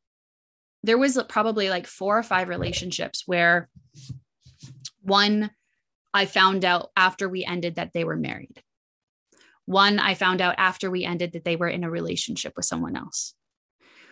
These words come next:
One, that they lied to me about their entire job and their career.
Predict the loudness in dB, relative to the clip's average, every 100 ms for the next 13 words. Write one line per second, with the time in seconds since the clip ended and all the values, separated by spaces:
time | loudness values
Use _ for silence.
0 | -20 _ -2 4 6 6 6 4 0 0
1 | 4 4 4 -2 -4 -2 2 4 4 2
2 | -4 -6 -4 -4 -2 -4 -4 -2 -2 -2
3 | -4 -2 0 -2 -4 -6 -4 -6 -6 -4
4 | -2 -2 -4